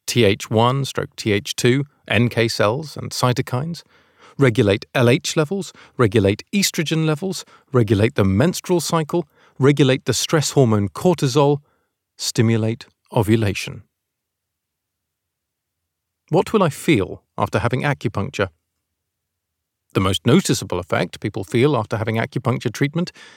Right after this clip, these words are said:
is how calm and relaxed they are. However, that's not all. Some people say they feel a bit lightheaded after getting off the couch, which is normal.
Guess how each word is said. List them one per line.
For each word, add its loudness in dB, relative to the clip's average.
is -6
how 0
calm -2
and -2
relaxed -4
they -4
are. -12
However, 4
that's -6
not -2
all. 4
Some 0
people -4
say 0
they -2
feel -2
a 0
bit -4
lightheaded 0
after -6
getting 2
off 0
the -4
couch, -6
which -2
is -4
normal. -6